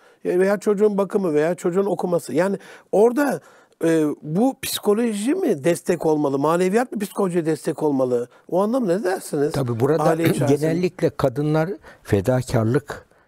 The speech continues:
Speaker 1: Hı hı.
Speaker 2: e, yönünden, empati yönünden erkekten, yani biyolojik olarak bir adım önde.
Speaker 1: Eyvallah.
Speaker 2: Onların bu önde olması kadını paspas oluyor, veriyor.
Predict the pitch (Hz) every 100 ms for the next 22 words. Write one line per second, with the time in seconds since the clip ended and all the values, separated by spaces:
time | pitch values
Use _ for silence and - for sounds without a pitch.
0 | _ 165 156 165 - 90 90 - 101 90
1 | 113 117 107 156 - - 92 92 107 -
2 | 131 107 95 110 170 185 104 - 107 -
3 | 127 127 - 185 101 85 78 90 90 92
4 | 107 120 98 85 117 - 135 101 120 98
5 | 82 76 78 - - _ - 147 117 110
6 | 117 113 131 139 127 127 127 127 127 151
7 | 123 104 113 202 - 120 123 139 170 -
8 | 113 - 135 - - - 78 65 71 76
9 | 110 110 85 76